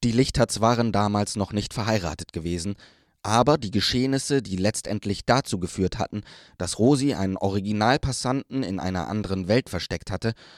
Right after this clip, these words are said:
waren auch für den großen Respekt gegenüber allem Magischen verantwortlich,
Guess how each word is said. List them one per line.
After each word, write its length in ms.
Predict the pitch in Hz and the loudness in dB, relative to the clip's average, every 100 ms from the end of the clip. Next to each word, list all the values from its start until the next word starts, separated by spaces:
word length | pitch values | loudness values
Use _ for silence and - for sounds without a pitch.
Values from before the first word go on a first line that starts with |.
| - - | -20 -2
waren 380 | 98 123 147 | 0 2 2
auch 300 | - 127 135 | 2 2 2
für 160 | - 107 | -2 -2
den 160 | 95 92 | -2 -4
großen 480 | - 127 165 - | 0 2 2 0
Respekt 500 | 123 120 - 120 - | -2 -2 0 -2 -2
gegenüber 540 | - 98 101 101 95 - - | -4 -2 -2 -2 -2 -2 -2
allem 340 | 120 139 127 | 2 2 2
Magischen 520 | 123 131 107 95 95 | 2 2 0 -2 -4
verantwortlich, 720 | 98 73 90 92 92 110 110 | -6 -4 -4 -2 -2 0 -4